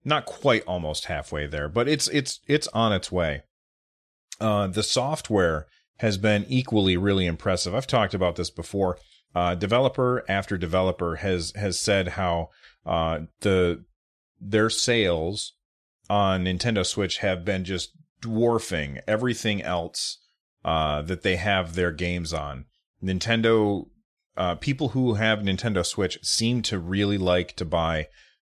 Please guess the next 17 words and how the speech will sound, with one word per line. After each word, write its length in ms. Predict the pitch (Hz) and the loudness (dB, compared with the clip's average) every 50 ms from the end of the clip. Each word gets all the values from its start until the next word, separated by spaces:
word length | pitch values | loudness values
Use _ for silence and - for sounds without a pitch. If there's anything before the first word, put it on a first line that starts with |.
| _ - | _ -6
uh, 440 | - 82 80 76 73 71 71 69 - - | -4 -2 -2 0 -2 -2 -4 -4 -6 -6
video 400 | - 101 92 101 92 95 - 104 | -8 -4 -2 0 2 2 2 0
<laughs> 140 | - - 110 | 0 0 0
games, 360 | 92 76 69 67 67 - - _ _ _ _ _ _ _ _ | 0 0 -2 -4 -6 -8 -10 _ _ _ _ _ _ _ _
and 540 | 101 98 95 92 92 90 87 85 85 80 - _ _ _ _ _ _ _ _ _ _ _ - | 0 0 2 2 0 0 0 -2 -4 -6 -10 _ _ _ _ _ _ _ _ _ _ _ -20
s-, 200 | - - - - - | -12 -8 -6 -6 -6
the 200 | 107 98 104 95 | 0 2 2 2
software 680 | 87 - - 131 123 131 135 131 - 120 113 107 98 95 | 4 4 2 2 2 2 0 0 0 2 2 2 2 2
sold 520 | - - - 123 113 104 101 90 87 87 | 0 0 2 2 4 4 4 2 0 -2
for 320 | - - - 113 110 107 107 | -6 -8 -4 0 2 2 2
Nintendo 440 | 104 101 95 - 110 101 95 90 | 2 2 0 0 0 0 0 0
Switch 280 | - - - 95 92 - | -2 0 -2 -2 -2 -2
is 120 | 95 80 | -2 -4
a 60 | 87 - | -4 -4
hundred 260 | - 135 147 147 117 | -2 -2 -2 0 0
and 120 | 98 92 | -2 -2
sixty-three 920 | - - - - 127 - - - 101 - - - 120 120 110 101 92 85 - | -2 -2 0 0 -2 -2 -4 -4 -6 -6 -4 0 2 4 4 4 2 0 -2